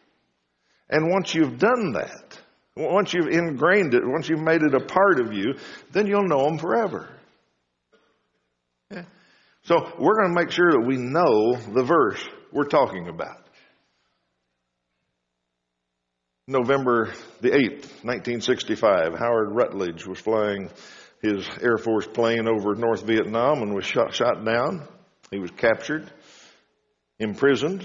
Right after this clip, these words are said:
and stayed in P O W camp for seven years. He endured torture,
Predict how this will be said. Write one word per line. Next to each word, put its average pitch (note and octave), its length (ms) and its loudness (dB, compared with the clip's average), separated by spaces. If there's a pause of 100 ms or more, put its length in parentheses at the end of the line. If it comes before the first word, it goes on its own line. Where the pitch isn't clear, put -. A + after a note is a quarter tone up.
(420)
and F#2+ 100 -20
stayed A#2 340 0
in G#2+ 300 -4
P A#2 300 -8
O A2 80 -2
W G#2+ 320 0
camp A#2 320 -4
for G#2+ 100 -10
seven A#2 340 0
years. D3 380 -4 (1300)
He A#2 100 -4
endured G#2 500 -4
torture, D3+ 640 0